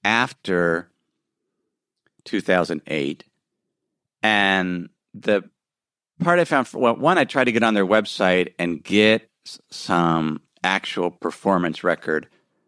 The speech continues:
of their portfolios. And as soon as I clicked the box, "I was not a financial advisor," it said, "Nope, you don't get access." So I,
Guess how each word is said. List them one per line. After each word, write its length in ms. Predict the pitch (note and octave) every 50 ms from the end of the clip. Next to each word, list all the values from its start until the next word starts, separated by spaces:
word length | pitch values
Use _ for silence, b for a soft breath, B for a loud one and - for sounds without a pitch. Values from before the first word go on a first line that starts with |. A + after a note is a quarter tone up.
| _ _ _ _ _ _ _ _ _
of 220 | - F#2 F2+ D#2+ D#2+
their 140 | F2+ E2+ D#2+
portfolios. 1000 | - - F2 D#2 - - - A2+ A#2+ A#2 A2+ A2+ G#2+ G#2 G2 G2 F#2+ F#2 E2+ F#2
And 120 | F2+ E2+
as 140 | E2 E2 -
soon 180 | - A2+ G#2
as 140 | G2+ G2 E2+
I 100 | F#2+ F2 E2
clicked 320 | - - - G2 - _
the 60 | -
box, 360 | E2+ E2+ F2 F2 E2 - -
"I 100 | F#2+ F2
was 220 | E2 D#2 D#2+ - -
not 180 | E2+ E2+ E2
a 40 | E2
financial 400 | - - F2 D#2+ D#2 D2+ - -
advisor," 520 | - - F#2 F#2+ G2+ G2+ F2+ - G2 F2 E2+
it 220 | D#2+ D#2 - -
said, 440 | - - - E2+ E2 D#2+ D2 D2 - _ _ _ _ _ _ _ _ _
"Nope, 400 | - - - A#2+ F#3+ - - - - _ _ _ _ _ _ _ _ _ _ _ _ _ _ _ _ _ _
you 120 | - E2
don't 200 | E2 E2+ E2 -
get 100 | - F2+
access." 400 | F2 D#2 C2 - - - - -
So 220 | - - F2 E2+ F2
I, 220 | F#2 F#2+ F#2+ -